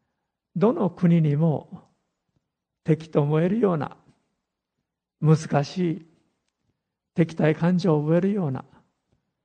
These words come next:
また嫌悪感を持つような、あ、そういった、あ、国が、国々があるものです。また、近くに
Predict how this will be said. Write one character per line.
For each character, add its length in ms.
ま 160
た 460
嫌 240
悪 80
感 260
を 60
持 140
つ 180
よ 140
う 40
な、 140
あ、 160
そ 160
う 60
い 20
っ 40
た、 340
あ、 360
国 240
が、 180
国 200
々 180
が 280
あ 60
る 100
も 120
の 140
で 120
す。 220
ま 160
た、 240
近 220
く 120
に 220